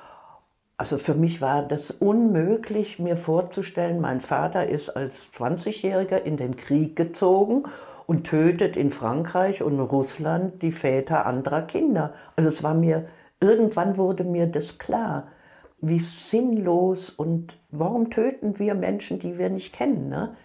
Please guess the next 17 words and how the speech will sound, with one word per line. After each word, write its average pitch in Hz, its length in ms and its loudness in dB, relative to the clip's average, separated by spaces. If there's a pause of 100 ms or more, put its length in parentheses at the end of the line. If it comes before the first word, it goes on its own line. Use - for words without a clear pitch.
(120)
Die 185 80 2
uns - 260 2
noch 170 140 -2
nicht 190 220 -2
einmal 170 200 0
was 160 220 -2
getan 180 500 -2
haben. 135 140 -2 (260)
Also 165 140 0
so 165 160 -2
hab 156 100 -2
ich - 160 -8
als - 240 -6
Kind 202 260 -4
auch 160 220 -6
gefühlt, 165 640 -4
ne? 165 240 -4